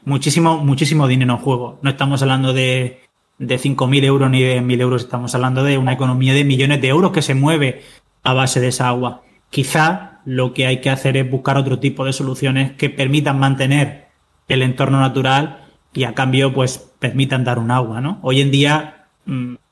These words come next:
no lo está haciendo todavía mucha gente. Nosotros usamos un agua en nuestro día a día, en nuestros grifos, que se va por el, por el desagüe. ¿Y dónde acaba el agua? Bueno, ese agua se puede, hoy en día se puede regenerar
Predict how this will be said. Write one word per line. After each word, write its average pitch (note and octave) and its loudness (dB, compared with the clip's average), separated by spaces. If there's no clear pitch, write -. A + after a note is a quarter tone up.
no C#3 0
lo D#3+ 4
está D#3+ 0
haciendo D3+ 2
todavía C3 2
mucha B2+ -2
gente. F3+ 0
Nosotros C3 -2
usamos D3+ 0
un C#3 2
agua C3 2
en B2+ 2
nuestro C3+ 0
día B2+ -4
a - -4
día, C#3+ 4
en G3 4
nuestros C3 0
grifos, C#3+ 0
que B2+ 0
se B2 -2
va A2 -2
por B2 0
el, C3 0
por C3 0
el C3 2
desagüe. D3+ 0
¿Y B2+ -2
dónde C3 0
acaba A#2+ -4
el B2+ -2
agua? D#3 -2
Bueno, C3 2
ese C#3 2
agua B2+ 0
se D#3+ 0
puede, C#3+ 2
hoy C#3 2
en C#3+ 4
día E3 2
se F3 0
puede D3 -2
regenerar D3+ -2